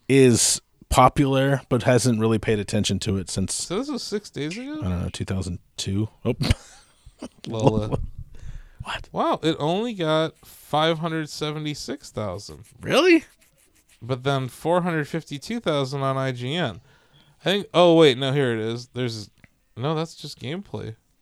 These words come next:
Speaker 2: I think the problem is this doesn't count the live views.
Speaker 1: Oh, really?
Speaker 2: This is the downloaded view, like
Speaker 1: That's
Speaker 2: the
Speaker 1: actually, like, the on-demand views?
Speaker 2: the uploaded views. I think that's the problem. But yeah, I don't know. It, a ton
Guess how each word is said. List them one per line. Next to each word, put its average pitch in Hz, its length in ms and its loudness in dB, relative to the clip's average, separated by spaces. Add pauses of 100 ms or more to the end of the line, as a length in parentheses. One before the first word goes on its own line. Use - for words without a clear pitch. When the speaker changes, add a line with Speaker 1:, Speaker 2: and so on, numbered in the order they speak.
(480)
Speaker 2:
I 147 100 0
think 233 260 0
the 190 80 -2
problem 156 480 2
is 123 140 -2
this 143 200 -2
doesn't 143 360 -4
count 139 340 -6
the 117 100 -6
live 113 440 0
views. 98 600 -12 (800)
Speaker 1:
Oh, 80 720 -6 (100)
really? - 180 -2 (100)
Speaker 2:
This - 20 0
is 117 200 -4
the 113 140 -4
downloaded 104 840 -4
view, 78 240 -18
like 110 220 -8
Speaker 1:
That's 104 140 -6
Speaker 2:
the 98 80 -8
Speaker 1:
actually, - 240 -12
like, 90 200 -8
the 87 240 -8 (100)
on-demand 92 540 0
views? 95 260 -2
Speaker 2:
the 127 60 0
uploaded 110 500 -4 (180)
views. 82 280 -14 (460)
I 127 80 -4
think 123 120 0
that's 117 200 -4
the 104 80 -10
problem. 101 640 -6 (440)
But 165 120 6
yeah, 156 320 6 (140)
I 185 140 6
don't 147 140 2
know. 113 200 -6 (240)
It, 185 240 2 (180)
a 156 120 2
ton 117 460 -2